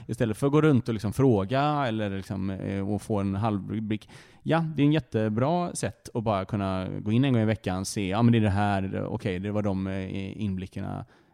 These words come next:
som de lärde." Och chefen kan också tvinga folk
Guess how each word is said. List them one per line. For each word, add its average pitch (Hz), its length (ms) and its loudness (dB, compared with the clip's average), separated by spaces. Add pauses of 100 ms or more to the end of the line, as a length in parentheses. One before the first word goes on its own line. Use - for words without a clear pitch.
(120)
som - 180 2
de 170 220 6
lärde." 160 340 4 (760)
Och 143 280 0
chefen 113 380 -2
kan 131 100 0
också 123 140 -4
tvinga 107 340 2
folk - 380 -10